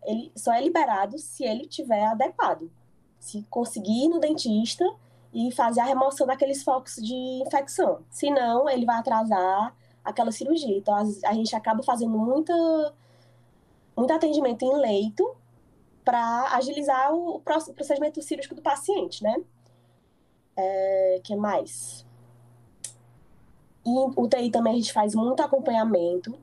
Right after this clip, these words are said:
É, eu acho que a odontologia hospitalar é uma área que é muito promissora. Ela ainda está iniciando o seu processo de crescimento.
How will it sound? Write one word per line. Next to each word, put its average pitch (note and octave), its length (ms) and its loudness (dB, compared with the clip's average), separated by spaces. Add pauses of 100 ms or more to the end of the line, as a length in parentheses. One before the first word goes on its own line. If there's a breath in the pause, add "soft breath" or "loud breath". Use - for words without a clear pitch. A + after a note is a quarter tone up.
(540 soft breath)
É, G3 560 2
eu A3+ 80 2
acho A#3+ 180 0
que - 60 -2
a A3 80 4
odontologia G#3+ 480 -2
hospitalar G3+ 720 0
é G3 180 2
uma A3 480 0
área F3+ 220 -2
que F#3+ 600 -8 (600)
é A3+ 100 4
muito B3 360 0
promissora. D#4 760 0 (960 soft breath)
Ela A3 140 2
ainda A#3+ 200 2
está F4+ 840 0 (400)
iniciando D4 760 0
o E4 40 -4
seu C#4+ 160 2
processo A#3 720 0
de G#3+ 80 -12
crescimento. G#3 880 -2